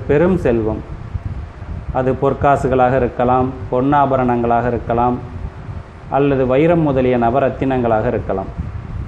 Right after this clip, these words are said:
புதையல் பூமி சம்பந்தம் பெற்றிருப்பதால் பூமிகாரகனான செவ்வாய் நன்னிலை பெற்றிருக்க வேண்டும். மேலும் குரு, சுக்கிரன், புதன்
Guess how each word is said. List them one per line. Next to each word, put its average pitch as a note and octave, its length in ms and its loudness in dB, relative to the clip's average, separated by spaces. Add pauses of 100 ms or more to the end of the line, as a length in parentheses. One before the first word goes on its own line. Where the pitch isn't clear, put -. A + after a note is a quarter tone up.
(1000)
புதையல் G3 380 4
பூமி G3 400 4
சம்பந்தம் C#3+ 560 2
பெற்றிருப்பதால் A#2+ 800 2 (1040)
பூமிகாரகனான C3+ 840 2
செவ்வாய் C3 560 2 (320)
நன்னிலை D#3 420 2
பெற்றிருக்க A#2 560 -2
வேண்டும். G2+ 380 -2 (1200)
மேலும் C#3+ 440 0 (420)
குரு, E3 280 4 (580)
சுக்கிரன், D#3 540 0 (380)
புதன் C#3+ 300 2